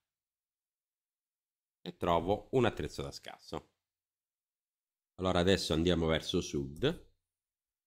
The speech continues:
Vediamo che si, che si vede. Ah, è la stanza da letto del boia. Un letto pulito, un guardaroba e un nobile, eh, scrigno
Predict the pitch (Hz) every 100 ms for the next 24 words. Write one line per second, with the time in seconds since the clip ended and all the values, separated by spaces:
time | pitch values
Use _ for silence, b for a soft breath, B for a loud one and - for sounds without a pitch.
0 | _ _ _ _ _ _ _ _ _ _
1 | _ _ _ 78 80 76 69 73 - -
2 | - 85 - - 73 67 64 107 151 -
3 | - - _ _ _ _ _ _ _ _
4 | _ _ _ _ _ _ _ 101 98 95
5 | 90 87 87 - - 117 101 82 85 95
6 | 92 78 - - 98 82 - 151 98 85
7 | 82 - 90 80 80 80 76 78 76 73
8 | 71 73 78 78 80 - _ 82 82 95
9 | 98 - 78 85 90 127 117 82 82 85
10 | - 95 101 78 71 73 71 - - 95
11 | 85 73 - 92 92 80 73 71 69 -
12 | _ _ _ - 85 92 107 85 73 80
13 | 76 71 71 - 76 73 73 73 69 69
14 | 69 - - 92 98 80 76 71 64 60